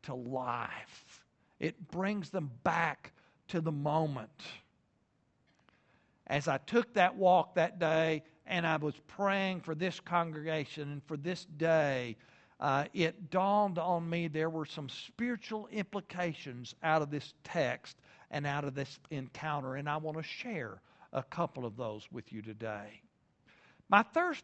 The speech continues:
first thought, uh, drifted to another man in Scripture who looked up to pray. Now, there's nothing wrong with looking up to pray, looking down, eyes closed, eyes open, doesn't matter. But this guy in the Scripture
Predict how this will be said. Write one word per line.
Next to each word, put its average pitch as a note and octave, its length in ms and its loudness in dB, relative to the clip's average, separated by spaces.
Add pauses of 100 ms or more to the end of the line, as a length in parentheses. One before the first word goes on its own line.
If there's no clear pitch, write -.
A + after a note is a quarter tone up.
first D#4 340 0
thought, D3 480 4
uh, D#3+ 260 4 (280)
drifted B3 500 0
to F#3+ 160 2
another F#3 400 2
man E3 340 0
in D#3+ 120 -2
Scripture F3+ 640 -4 (320)
who G3 320 4
looked G3+ 380 2
up F3 380 4
to G3 80 -8
pray. F#3+ 560 4 (160)
Now, D3 100 -4
there's F3 260 -6
nothing C#3+ 320 -2
wrong C#3+ 280 -2
with C3+ 100 -6
looking D3+ 380 -2
up D3+ 160 -6
to C#3+ 60 -16
pray, F3 360 2
looking C3+ 340 -6
down, F3 480 2
eyes C3+ 360 -4
closed, F#3+ 480 2
eyes B2+ 240 -2
open, E3+ 340 0
doesn't E3 300 -2
matter. D3 440 -2 (600)
But D#3+ 160 2
this E4+ 200 0
guy A3+ 360 6
in G3+ 80 0
the E3 100 -2
Scripture E3 800 -2